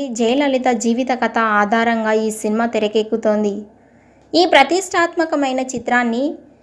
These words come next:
ఏఎల్ విజయ్ దర్శకత్వం వహిస్తుండగా ప్రధాన పాత్రలో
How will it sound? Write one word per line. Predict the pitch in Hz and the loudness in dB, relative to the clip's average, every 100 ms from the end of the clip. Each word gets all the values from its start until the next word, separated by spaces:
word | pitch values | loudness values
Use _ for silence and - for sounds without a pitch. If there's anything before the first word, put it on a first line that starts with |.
| _ - | _ 0
ఏఎల్ | 247 294 349 339 339 | 8 8 10 6 6
విజయ్ | 269 233 247 254 | 2 0 0 0
దర్శకత్వం | 233 220 240 226 220 233 233 262 - - | -2 -4 -6 -6 -6 -4 -4 -4 -8 -8
వహిస్తుండగా | 202 208 240 277 - 262 240 214 220 294 - _ _ _ - | 2 4 2 -2 -2 0 0 0 -4 -10 -20 _ _ _ 4
ప్రధాన | 240 240 277 330 | 6 8 6 6
పాత్రలో | 330 240 233 247 240 | 4 2 2 2 2